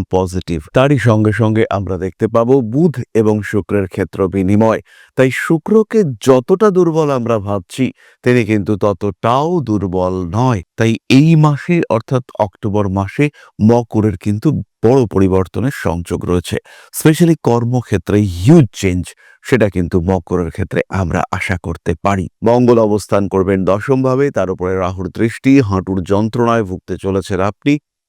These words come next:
তৃতীয়ভাবে বক্রী শনিদেব, প্রচুর মানুষের সঙ্গে যোগাযোগ হবে,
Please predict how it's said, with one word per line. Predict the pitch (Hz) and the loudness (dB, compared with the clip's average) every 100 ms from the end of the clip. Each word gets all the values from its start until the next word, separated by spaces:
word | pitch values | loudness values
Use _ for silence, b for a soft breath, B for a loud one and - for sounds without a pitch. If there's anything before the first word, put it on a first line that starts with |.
| _ | _
তৃতীয়ভাবে | - 147 165 160 131 131 127 139 | 2 2 6 4 4 0 0 0
বক্রী | 110 104 - 101 | 0 -4 -2 -4
শনিদেব, | 95 113 120 123 135 - | -2 -2 0 2 0 2
প্রচুর | - 151 - 233 208 | 0 0 2 2 4
মানুষের | 151 131 123 113 | 2 -2 -2 -6
সঙ্গে | 101 107 104 104 | -2 -2 0 0
যোগাযোগ | 90 95 98 90 95 92 90 | 0 -2 0 -2 -4 -4 -4
হবে, | 90 90 113 | -4 2 2